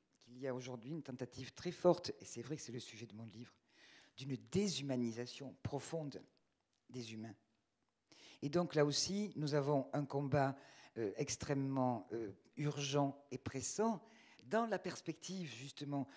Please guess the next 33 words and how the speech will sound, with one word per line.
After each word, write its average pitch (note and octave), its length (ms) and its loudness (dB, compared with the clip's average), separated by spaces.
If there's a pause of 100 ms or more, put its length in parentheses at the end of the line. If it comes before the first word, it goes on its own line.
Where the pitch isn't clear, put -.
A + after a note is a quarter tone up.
(160)
de C3+ 80 -6
la C#3 80 2
nécessité F3+ 560 0
de E3+ 60 -2
l'entraide, D#3+ 500 2
de C#3+ 100 -2
la C#3+ 100 6
nécessité E3 560 -2
de E3 60 -4
la D#3+ 60 0
solidarité, D#3+ 760 -4 (360)
bon, A2+ 100 -6 (420)
de D3+ 340 0 (100)
reconquérir F#3 1040 0 (680)
tout, F#2+ 120 0 (200)
beaucoup G#3 380 6
de G#3 100 -2
territoires D#3 540 -4
perdus. A#2+ 580 -4 (400)
Et F#3+ 200 2
cette - 380 -4
tentation D3+ 640 4
qu'il C#3+ 280 -6
y C3 80 2
a C3 60 8
aujourd'hui, B2+ 560 -2 (640)
hein, C#3+ 120 0
d'une, C#3 520 -4 (100)
comment E3 240 -4
dire, C#3 340 -4 (220)
d'un E3+ 140 2
secours G3+ 680 -2
finalement, C#3+ 640 2